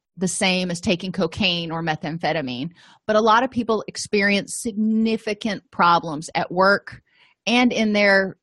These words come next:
<clears throat> functioning in their real life relationships when they develop sex addiction or pornography addiction. So it does start causing problems.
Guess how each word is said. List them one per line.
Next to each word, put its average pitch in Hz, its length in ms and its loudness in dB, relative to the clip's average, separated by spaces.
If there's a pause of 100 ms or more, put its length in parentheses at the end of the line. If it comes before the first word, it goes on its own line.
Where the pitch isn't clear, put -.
(140)
<clears throat> 220 80 2 (300)
functioning 202 680 0
in 185 200 -2
their 170 340 0 (160)
real 208 240 2
life 180 340 0
relationships 170 840 -6 (400)
when 208 340 0
they 190 100 2
develop 175 540 0
sex - 280 -6
addiction 165 360 -6
or 151 80 -6
pornography 147 640 -4
addiction. 147 420 -10
So 240 160 0
it 208 220 -2
does 226 320 4
start - 320 -2
causing 180 400 0
problems. 156 580 -4